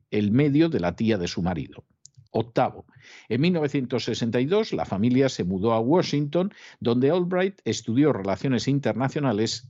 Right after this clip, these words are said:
y ruso. Noveno, en mil novecientos sesenta y tres murió la tía de Joseph,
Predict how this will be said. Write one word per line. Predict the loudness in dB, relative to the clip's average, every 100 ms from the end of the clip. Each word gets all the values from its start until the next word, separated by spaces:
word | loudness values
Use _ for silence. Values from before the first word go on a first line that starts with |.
| _
y | 2 2
ruso. | 0 -8 -8 -12 -16 _ _ _ _ -2
Noveno, | 2 4 4 2 -2 -14 _ -20 -20 -6
en | -2
mil | 0 2
novecientos | 0 -2 -4 -4 -4
sesenta | -4 -4 -2
y | -4
tres | -2 0 0 -2
murió | -2 0
la | 0 0
tía | 0 0
de | 0 -2 0
Joseph, | 0 2 0 -2